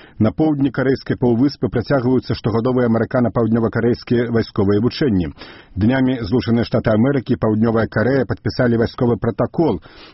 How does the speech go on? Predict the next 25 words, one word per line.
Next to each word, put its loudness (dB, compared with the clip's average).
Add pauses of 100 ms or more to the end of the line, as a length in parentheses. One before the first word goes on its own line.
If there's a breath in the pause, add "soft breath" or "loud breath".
які 0
дае 2
магчымасць 0
дзвюм 0
краінам 2
прымаць -2
сумесныя 0 (180)
захады 0 (380 loud breath)
ў 0
адказ -2
у 0
выпадку -2
любой 2
пагрозы 0
з -4
боку -2
Пхеньяну. 0 (440 loud breath)
Сітуацыя -2
на 0
карэйскай -2
паўвыспе 0
абвастрылася -2
пасля -2
запуску -2
К 0